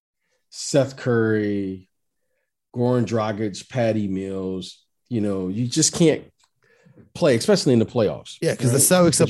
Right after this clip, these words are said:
Speaker 2: playing
Speaker 1: playing against
Speaker 2: two bigs, so they put Drummond
Speaker 1: Yes.
Speaker 2: on Al Horford. Al Horford spaces the floor 'cause he can shoot, and you're left with Seth Curry, who's about, what, six one, six two, guarding Daniel
Speaker 1: Right.
Speaker 2: Theis, who's six ten, six eleven.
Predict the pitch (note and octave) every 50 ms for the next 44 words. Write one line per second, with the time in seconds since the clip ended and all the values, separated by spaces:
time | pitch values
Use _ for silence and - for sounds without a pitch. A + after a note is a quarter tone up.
0 | B2 D#3+ C#3+ C#3 B2+ A2+ A2+ G#2+ - - F3+ E3 C3 D3+ C3+ A#2 A2+ G2+ - -
1 | - - - - - B2+ B2+ B2+ B2 - C#3 C3+ A#2 - - _ _ _ _ _
2 | _ _ _ - - - C3 D3 F#3 G3 F3+ C#3+ C3 C3 B2+ A#2+ - - C3+ C3+
3 | B2+ C3 C3+ B2+ A#2 C3+ B2 G#2+ - - G#2+ G2+ G2 G2 - _ - C3+ D3 C3
4 | C#3+ D3 B2 - B2 A2+ - - - D#3+ D#3 D3 B2+ B2 G#2+ G2 G2+ - - G#2+
5 | G2+ G#2+ - - A2+ G2 A2+ G2+ - - G#2 G2+ G#2 - _ _ _ _ _ -
6 | C3+ C#3+ D3 C3+ C#3+ D3 C3+ - - C3 B2+ A2 A2 - - - - F#3 F3 C3+
7 | - - - D#3 B2 G#2+ G2+ G#2 G#2 G#2 - _ _ _ _ _ _ - B2 B2+
8 | A#2 B2+ B2+ B2+ A#2+ A#2 - - - - - - - - - - A#2 - - C3+
9 | C3+ C3+ C3 A#2+ - A#2+ - - B2+ B2 A#2+ A2+ - - - _ _ - - C3+
10 | B2+ C3 A#2 - C#3+ C#3+ C#3+ C#3 B2+ - A2 G2+ A2+ A#2 A2+ - - - A2 G#2+
11 | G#2 G2 - _ - - - - A#2+ - - - - C#3+ C#3+ D3+ D3 C#3+ C#3 -
12 | - C#3 - B2 B2 B2+ C3+ C3 C#3 C#3 C3 A#2+